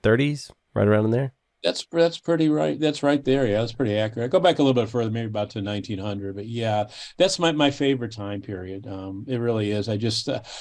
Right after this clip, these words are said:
Speaker 2: I just think life was really interesting then, and, and all, so many new things were coming to people. They were getting, uh, motion pictures, silent pictures, and radio would be coming in, in the early twenties.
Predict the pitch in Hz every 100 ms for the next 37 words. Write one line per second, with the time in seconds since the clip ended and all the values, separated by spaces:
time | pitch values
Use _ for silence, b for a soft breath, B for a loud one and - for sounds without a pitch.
0 | B 156 165 156 131 131 135 117 117 107
1 | 101 110 110 107 104 98 95 98 98 113
2 | 139 143 131 - 160 151 117 113 127 127
3 | 123 113 110 95 - 101 101 87 87 B
4 | B B - 110 113 107 110 107 120 113
5 | 113 110 107 104 101 98 - b - 120
6 | 127 127 113 107 127 113 - 98 90 -
7 | 101 101 101 92 104 98 - 101 101 107
8 | 98 - 104 117 120 123 110 107 98 101
9 | 98 110 104 104 101 101 - 107 107 107
10 | 104 101 - 101 104 107 104 -